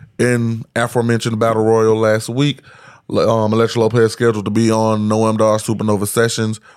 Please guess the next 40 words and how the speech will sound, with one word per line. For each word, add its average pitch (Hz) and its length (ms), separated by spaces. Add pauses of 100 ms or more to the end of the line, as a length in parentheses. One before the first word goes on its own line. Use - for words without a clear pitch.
We 104 80
will 107 140
get 110 180
to - 100
that 113 260 (360)
a 117 60
little 113 220
bit 104 180
later. 120 500 (600)
Um, 113 760 (140)
third - 600
vignette 127 400
in 135 120
a 131 80
row, 135 260
Von 120 360
Wagner 117 420
is 110 80
training 120 320
for 113 240
his 113 200
Heritage 117 300
Cup 110 180
match 113 320 (760)
with 110 180
children, 156 600
and 110 180
we're 123 100
just 120 160
gonna 104 220
leave 113 300
that 127 320 (600)
where 113 320
it 120 60
is 143 320 (640)
and 120 200
talk 135 220
about 113 240
Lexis 190 480
King. 175 540